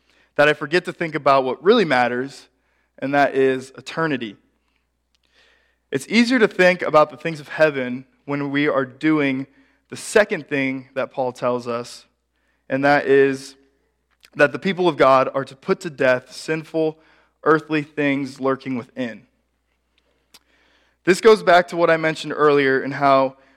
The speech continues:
we have been given new life in Christ, but we are still being transformed. There's an illustration one of my basketball coaches told me, that it, and it's just always really stuck with me, and that is that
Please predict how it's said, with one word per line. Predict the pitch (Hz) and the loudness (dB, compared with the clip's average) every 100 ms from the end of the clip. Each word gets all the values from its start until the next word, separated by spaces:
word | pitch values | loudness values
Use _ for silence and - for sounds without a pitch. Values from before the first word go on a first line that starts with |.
| - | -2
we | 151 | 2
have | 156 135 | 2 2
been | 147 143 | -4 -2
given | 143 170 185 185 180 | 0 0 0 -4 -8
new | 151 156 | -8 -4
life | 180 147 143 147 - - | 2 4 4 2 -6 -16
in | 147 | -14
Christ, | 139 - 151 139 139 - _ _ _ | -4 2 4 4 0 -14 _ _ _
but | 156 | -2
we | 156 | 2
are | 151 | 2
still | 143 - 160 151 | 0 -4 -2 -2
being | 147 147 139 | -2 -4 -6
transformed. | - 147 139 135 - 143 135 113 98 - _ _ _ _ _ _ _ _ _ _ _ _ _ - _ _ _ _ _ | -6 -4 -4 -6 -10 -6 -4 -6 -10 -20 _ _ _ _ _ _ _ _ _ _ _ _ _ -20 _ _ _ _ _
There's | - 165 | -2 0
an | 175 | 4
illustration | 190 220 202 185 185 | 4 4 4 2 0
one | 185 | -2
of | 175 | 0
my | |
basketball | 151 139 156 - 175 | 2 4 2 0 -6
coaches | - 170 165 160 | 0 0 -2 -10
told | - 156 156 | -4 -2 -2
me, | 165 175 175 _ _ _ _ _ _ _ | -4 -8 -10 _ _ _ _ _ _ _
that | 151 143 | 2 4
it, | 156 - | 2 -2
and | 156 | -6
it's | 151 | -8
just | 151 143 | -6 0
always | 143 139 | 2 2
really | 135 127 | -2 -6
stuck | - 127 123 | -4 -4 -4
with | 123 - | -6 -10
me, | 123 123 - _ _ _ _ _ _ _ - | -10 -10 -14 _ _ _ _ _ _ _ -2
and | 156 156 147 135 | 2 4 2 0
that | 151 160 | 2 2
is | 160 143 | 2 0
that | 151 139 - | 0 0 -2